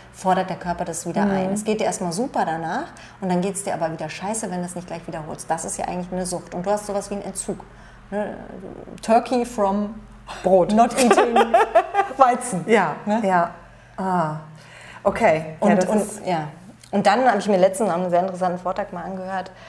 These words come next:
Speaker 1: von der Uni in Mainz. Äh, da sind auch Hemmstoffe, also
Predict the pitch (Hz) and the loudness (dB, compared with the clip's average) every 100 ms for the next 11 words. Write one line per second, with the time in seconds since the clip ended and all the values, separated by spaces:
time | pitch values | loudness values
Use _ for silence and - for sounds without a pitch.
0 | - - 180 180 190 180 160 165 196 208 | -20 -8 -4 -2 -2 -4 -4 -4 -4 -8
1 | - - - - 170 170 165 185 - 175 | -12 -20 -20 -12 -12 -8 -6 -6 -6 -8
2 | - - - 214 220 - 196 190 175 170 | -12 -14 -4 -4 -4 -6 -8 -8 -8 -10